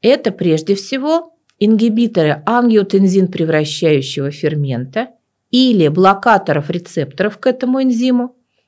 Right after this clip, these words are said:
а также антагонисты кальциевых каналов.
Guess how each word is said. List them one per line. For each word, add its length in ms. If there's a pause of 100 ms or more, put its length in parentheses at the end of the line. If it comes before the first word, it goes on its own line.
(240)
а 120
также 580 (360)
антагонисты 1000
кальциевых 760
каналов. 680